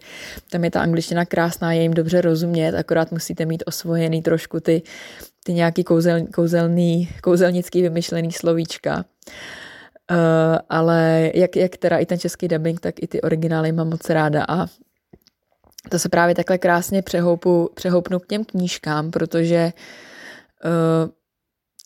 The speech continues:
mám opravdu, jako kdybych měla říct nejoblíbenější knížku, tak v-, určitě v těch třeba top tři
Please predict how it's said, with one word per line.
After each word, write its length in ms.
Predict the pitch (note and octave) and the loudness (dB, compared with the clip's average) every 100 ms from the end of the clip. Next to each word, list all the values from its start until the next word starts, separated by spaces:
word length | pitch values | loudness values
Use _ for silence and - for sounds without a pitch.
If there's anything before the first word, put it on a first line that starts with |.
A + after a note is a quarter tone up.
| _ | _
mám 420 | F3+ F3 E3+ E3+ - _ _ - | 0 2 2 -2 -4 _ _ -4
opravdu, 380 | F3+ F#3+ F#3 F#3 | 2 2 4 4
jako 260 | F#3 F#3 | 2 2
kdybych 300 | F3+ F3+ F3+ | 0 0 0
měla 200 | F#3+ F3+ | 0 0
říct 340 | F3+ G3+ - F#3+ - - _ _ _ - | 0 -2 -4 -6 -6 -8 _ _ _ -4
nejoblíbenější 640 | F3+ F3 F#3 F#3 F#3 G3 | 0 2 2 2 2 0
knížku, 380 | F#3 E3 - F3+ | -2 -2 -2 -2
tak 180 | F3+ F3 | -2 -2
v-, 140 | - - | -10 -10
určitě 460 | F#3+ - F#3+ F#3+ F3+ | -8 -4 -2 0 -2
v 380 | - - - - _ _ _ _ _ - | -4 -18 -18 -20 _ _ _ _ _ -2
těch 260 | F3 - | -2 -2
třeba 260 | - E3+ D#3+ | -4 0 0
top 220 | F3+ E3+ | 0 -4
tři 420 | - - E3 F3+ | -10 0 2 2